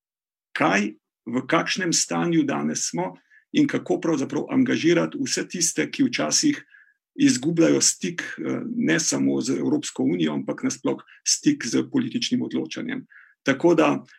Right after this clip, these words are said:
eh, za, za vse v Evropi pa ne čakajte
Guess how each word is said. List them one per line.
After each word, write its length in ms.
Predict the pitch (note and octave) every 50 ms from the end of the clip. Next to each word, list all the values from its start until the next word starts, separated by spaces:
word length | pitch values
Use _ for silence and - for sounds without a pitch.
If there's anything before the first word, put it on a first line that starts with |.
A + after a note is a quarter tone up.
| _ _ _
eh, 680 | C#3 C#3 C3+ C3+ C#3+ D3 - - - - - C3 C3
za, 360 | C3 A#2 C#3 E3 F3 F3 E3+ -
za 380 | - C3 A#2+ C#3+ D3 C#3+ C#3+ D3
vse 380 | - D3 C#3 C3 - - F#3 F#3+
v 100 | F3+ D#3+
Evropi 440 | D3+ D#3 E3 E3 D#3+ D#3+ - D#3 D#3 - -
pa 200 | C#3+ D3 D3+ D3
ne 220 | C#3 C#3 C3+ C3+ -
čakajte 840 | - - D3 D#3+ D#3+ - - - G3 C#3+ C3+ C3+ - - C#3 C3+ -